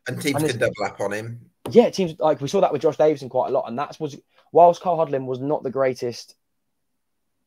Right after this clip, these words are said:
Speaker 2: impact player, he did, when he came on against Colchester, remember what, Colchester away, he came on and Josh went from having two defenders on him to one, and he, and he got the ball more, and, and it really helped him. And against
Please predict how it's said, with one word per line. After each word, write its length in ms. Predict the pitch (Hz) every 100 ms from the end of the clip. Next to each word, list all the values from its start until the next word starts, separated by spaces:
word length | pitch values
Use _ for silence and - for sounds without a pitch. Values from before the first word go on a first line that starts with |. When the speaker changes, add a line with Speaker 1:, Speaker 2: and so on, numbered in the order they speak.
| _ _
Speaker 2:
impact 380 | 143 123 - -
player, 320 | 110 110 170 _ _ _ _ _
he 160 | 127
did, 240 | 110 156 139
when 120 | 139
he 40 | 143
came 220 | 147 143
on 60 |
against 200 | 135 123
Colchester, 460 | - 127 127 113 -
remember 240 | 110 110
what, 120 | 110 -
Colchester 360 | 120 113 104
away, 260 | 107 110 107
he 80 | 107
came 300 | - 127 120
on 240 | 110 104 _ 113
and 120 | 110
Josh 180 | 131 135
went 120 | 151
from 120 | 120
having 180 | 113 110 -
two 160 | - 135
defenders 260 | 120 120
on 100 | 101
him 80 | 95
to 80 | 98
one, 300 | 101 113 139 _ _ _ _ _ _ _
and 100 | 120
he, 120 | 117 113 -
and 80 |
he 60 | 123
got 100 | -
the 60 | 104
ball 180 | 123
more, 260 | 110 92 92
and, 100 | 104 -
and 140 | 101
it 60 | 104
really 200 | 123 120
helped 260 | 113 - -
him. 140 | 101
And 100 | 107
against 800 | 110 131 127 - - - - -